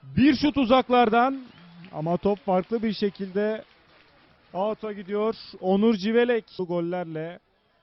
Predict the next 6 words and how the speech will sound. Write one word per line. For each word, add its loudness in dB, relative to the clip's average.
otuzuncu -6
dakikada -4
Kaan, -4
otuz -8
ikinci -6
dakikada -8